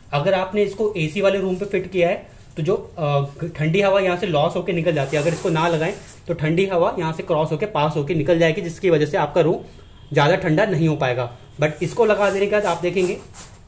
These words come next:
यहाँ से हवा का पास होना नामुमकिन हो जाता है अगर आप इसको अपने doors में लगा देते हैं। तो इसकी ये benefit है। और आपको मैंने बता भी दिया कि किन दरवाजों पे लग पाएगा, किन चीज़ों का आपको ध्यान ले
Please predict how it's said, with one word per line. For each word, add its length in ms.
यहाँ 200
से 220
हवा 240
का 120
पास 380
होना 200
नामुमकिन 500
हो 60
जाता 200
है 60
अगर 100
आप 140
इसको 200
अपने 140
doors 280
में 80
लगा 260
देते 260
हैं। 80
तो 60
इसकी 180
ये 120
benefit 400
है। 160
और 380
आपको 220
मैंने 140
बता 260
भी 100
दिया 180
कि 80
किन 300
दरवाजों 400
पे 120
लग 220
पाएगा, 260
किन 220
चीज़ों 220
का 80
आपको 180
ध्यान 300
ले 140